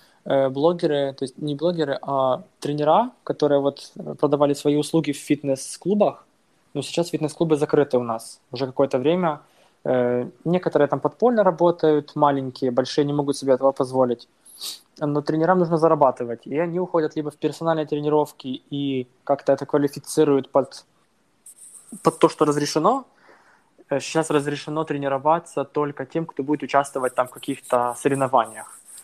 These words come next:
И вот под это записывают. Ну, а так люди, вот эти тренера записывают онлайн-тренировки,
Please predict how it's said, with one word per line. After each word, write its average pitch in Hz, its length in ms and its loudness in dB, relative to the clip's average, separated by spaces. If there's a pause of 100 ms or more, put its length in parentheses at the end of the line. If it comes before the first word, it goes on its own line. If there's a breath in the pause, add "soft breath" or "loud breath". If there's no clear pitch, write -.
(160 loud breath)
И 147 80 4
вот 143 180 2
под 147 120 2
это 143 200 2
записывают. 123 720 -2 (540)
Ну, 151 180 0
а 151 80 4
так 233 420 -4
люди, 147 800 0
вот 143 240 -4
эти 127 140 -4
тренера 143 380 2
записывают 147 480 0
онлайн-тренировки, 143 880 0